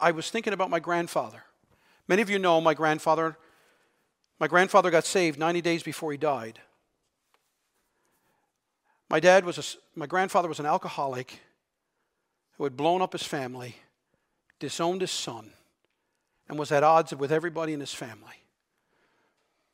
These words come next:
And then God saved him. And the first thing my grandfather wanted to do was make things right with his son, make things right with his wife.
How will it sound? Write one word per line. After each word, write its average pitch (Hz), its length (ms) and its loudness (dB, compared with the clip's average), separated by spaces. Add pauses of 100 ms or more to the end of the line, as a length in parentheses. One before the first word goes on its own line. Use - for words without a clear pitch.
(1400)
And 143 100 -6
then 208 160 0
God 175 260 0
saved 160 460 -6
him. 113 180 -16 (2000)
And 143 100 -12
the 139 40 -6
first - 340 -2
thing 220 140 -4
my 185 120 -2
grandfather 165 540 0
wanted 151 280 -2
to 151 80 -12
do 143 240 -8
was 127 160 -12
make 147 200 -6
things 139 280 -12
right 131 280 -6
with 131 140 -14
his 127 140 -12
son, 156 400 -8 (1400)
make 135 160 -8
things 147 260 -10
right 151 160 -2
with 143 140 -10
his 120 140 -14
wife. 139 540 -6